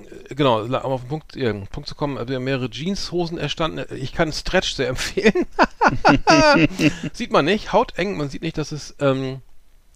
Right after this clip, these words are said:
dass es, ähm, dass es Stretch ist irgendwie, aber, und dann hab ich in, ein Hemd, mehrere schwa-, schwarze Hemden probiert, weil das Einzige, was mir steht, und hab dann Folgendes gemacht: Ich bin dann, äh, rausgegangen und wollte gucken, ob die Ärmel zu, <laughs> ich hab dann zu der Verkäuferin gesagt, „Gucken Sie mal,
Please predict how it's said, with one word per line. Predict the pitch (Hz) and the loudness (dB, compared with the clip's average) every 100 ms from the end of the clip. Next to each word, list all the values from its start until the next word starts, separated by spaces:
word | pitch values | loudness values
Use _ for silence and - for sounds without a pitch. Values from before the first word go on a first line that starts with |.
| - | -14
dass | - 127 | -6 -4
es, | 127 117 - - | -4 -8 -10 -2
ähm, | 131 120 117 117 117 - - - - - | 2 2 0 -4 -8 -12 -14 -12 -10 -8
dass | - 110 | -6 -4
es | 117 | -6
Stretch | - 131 - | -2 -2 -2
ist | 123 - | -8 -8
irgendwie, | 120 123 123 | -8 -6 -4
aber, | 117 117 117 | -2 0 0
und | 123 | 2
dann | 139 147 | 2 4
hab | 165 | 2
ich | - - | 0 -8
in, | 135 131 | -8 -6
ein | 123 - 139 | -4 0 0
Hemd, | 123 143 143 | 0 -2 0
mehrere | 147 139 135 | 0 0 0
schwa-, | - 123 120 | -4 -8 -8
schwarze | 120 147 - | -2 0 0
Hemden | 120 165 147 | -2 -4 -6
probiert, | - 156 156 | -8 -6 -4
weil | 139 123 120 - - - | -2 0 -2 -6 -20 -14
das | - | -8
Einzige, | 123 127 | -6 -4
was | 120 | -6
mir | 117 | -8
steht, | - 147 - - - - - | -6 -6 -6 -16 -18 -18 -14
und | - 127 | -2 0
hab | 170 | 4
dann | 175 165 - - - | 2 2 -4 -14 -20
Folgendes | - - 180 156 | -6 0 0 0
gemacht: | 127 127 | 0 -2
Ich | |
bin | 139 139 | 0 -2
dann, | 127 | -2
äh, | 127 | -4
rausgegangen | 131 - 175 - 131 135 | 0 0 0 -2 -4 0
und | |
wollte | 147 143 - - - | -2 -2 -6 -16 -8
gucken, | 180 160 | -6 -4
ob | 143 | -4
die | - | 0
Ärmel | 139 175 156 | 2 2 0
zu, | - - - | -4 -6 -6
<laughs> | - - | -8 -10
ich | - - | -6 -6
hab | - | -6
dann | - - | -10 -12
zu | - 208 | 0 2
der | |
Verkäuferin | - 220 202 196 196 175 175 | 4 2 4 4 4 2 2
gesagt, | 170 165 - | 2 0 0
„Gucken | 196 175 | -2 0
Sie | |
mal, | 156 151 | 4 4